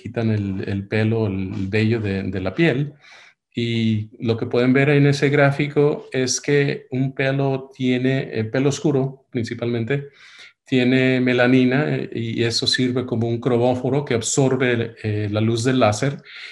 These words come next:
y es lo que causa que, que ese pelo, este, eh, se deshaga, que, que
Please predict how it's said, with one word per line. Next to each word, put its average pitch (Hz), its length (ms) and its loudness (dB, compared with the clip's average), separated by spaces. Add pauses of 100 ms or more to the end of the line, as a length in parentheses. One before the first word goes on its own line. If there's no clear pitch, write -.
(200)
y 120 200 0
es 120 140 0
lo 127 140 0
que 127 120 -4
causa 123 420 0
que, 110 500 -2
que 113 100 -6
ese 101 680 -4
pelo, 107 400 -4
este, 95 880 -6 (640)
eh, 92 500 -8 (260)
se 110 140 -4
deshaga, 113 460 2
que, 110 220 -8
que 107 140 -16